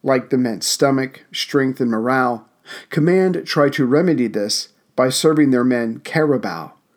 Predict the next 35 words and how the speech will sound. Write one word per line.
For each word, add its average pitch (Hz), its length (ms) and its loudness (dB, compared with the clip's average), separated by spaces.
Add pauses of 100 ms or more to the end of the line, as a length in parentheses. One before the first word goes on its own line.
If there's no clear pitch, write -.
(100)
Philippine 131 560 2
water 127 240 2
buffalo. 98 500 -8 (600)
However, 143 380 4
these 160 300 0
animals, 127 560 0 (100)
in 143 160 0
trying 131 400 0
to 123 120 -6
beat 131 280 -2
the 117 100 -6
heat, 143 380 -2 (260)
would 143 200 0
wallow 139 520 2 (180)
in 131 140 0
swamp 147 460 -2
water. 107 340 -10 (320)
So 139 240 2
the 127 140 0
procedure 147 500 -2
was 123 240 0
to 117 240 -2 (180)
shoot - 400 -4
them, 123 300 -2 (320)
cut 170 180 0
up 170 160 0
the 143 80 2
meat, 127 360 0 (180)
and 143 160 0
soak 165 320 0
it 156 100 -2
in 143 160 0
salt 160 300 -2
water 113 480 -6
overnight. 123 640 -2